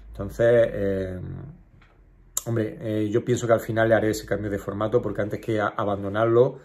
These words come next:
o eliminarlo, pues, o dejar que, o dejarle ahí que se, pues, lo, lo, lo mejor yo pienso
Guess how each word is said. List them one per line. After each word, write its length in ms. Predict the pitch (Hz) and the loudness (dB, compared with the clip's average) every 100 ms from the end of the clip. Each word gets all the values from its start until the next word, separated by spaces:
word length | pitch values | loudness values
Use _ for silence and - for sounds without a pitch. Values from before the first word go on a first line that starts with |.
| - - - | -20 -20 -8
o 100 | 117 | 0
eliminarlo, 720 | 117 117 110 117 117 131 143 - - _ _ _ _ | 2 2 4 6 6 4 2 -2 -18 _ _ _ _
pues, 800 | - 107 101 101 98 95 92 101 - | -4 0 2 2 0 -2 -6 -8 -12
o 180 | 110 110 | -10 -8
dejar 380 | 104 - 110 110 | -8 -2 -2 -2
que, 180 | 113 | -6
o 100 | - | -6
dejarle 500 | 101 104 110 107 110 | -6 -4 -4 -2 0
ahí 160 | 107 107 | 2 0
que 120 | 107 | -4
se, 220 | 101 110 | -6 -6
pues, 340 | 110 101 98 - | -6 -6 -8 -8
lo, 120 | 98 | -6
lo, 160 | 101 104 110 | -6 -8 -8
lo 480 | 101 95 - 110 | -8 -8 -6 -4
mejor 340 | 104 101 113 110 | -2 -2 -2 0
yo 140 | 110 | -2
pienso 400 | 113 107 113 120 | -4 -4 -2 -4